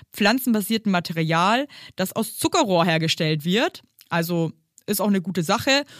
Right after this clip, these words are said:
Und McDonald's legt sich seit einigen Jahren auch den Fokus darauf, nachhaltiger zu werden, insbesondere im Family and Kids Segment.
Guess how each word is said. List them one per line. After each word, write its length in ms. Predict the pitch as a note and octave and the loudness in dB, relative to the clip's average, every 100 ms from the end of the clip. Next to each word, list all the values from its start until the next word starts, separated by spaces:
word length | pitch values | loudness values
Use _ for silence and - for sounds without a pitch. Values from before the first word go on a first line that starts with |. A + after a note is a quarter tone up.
| - | -8
Und 140 | - G3+ | 2 4
McDonald's 480 | F#3 G#3 A#3 A#3+ | 4 2 2 2
legt 200 | - G3 | 0 -4
sich 100 | G#3 | -2
seit 180 | F#3 E3+ | -2 -2
einigen 380 | D#3+ G3 A3 F#3 | 0 0 0 0
Jahren 360 | E3+ E3 F#3+ G#3+ | 2 2 2 0
auch 140 | E3 | -4
den 140 | D#3+ | -6
Fokus 580 | E3+ - F#3 F#3+ A3+ A#3 | -6 -2 0 0 0 0
darauf, 420 | - G#3 G#3+ A3+ | 0 0 2 0
nachhaltiger 520 | A#3 B3+ D4 G3 D#3+ D#3 | 0 0 2 2 0 -4
zu 160 | D#3 | -4
werden, 260 | D3+ D3+ D#3 | -4 -4 -4
insbesondere 720 | G#3 - E3 F3 G#3+ G#3 G#3 - - - | -6 -6 -4 0 0 0 0 -2 -18 -6
im 160 | - G#3 | -2 -2
Family 580 | - E3 D#3+ F3 F3+ G3 | 0 0 2 2 2 0
and 220 | A3+ - | -2 -6
Kids 340 | - E3+ - | -6 -4 -4
Segment. 500 | - D3+ C#3 B2+ - | -4 -2 -4 -4 -10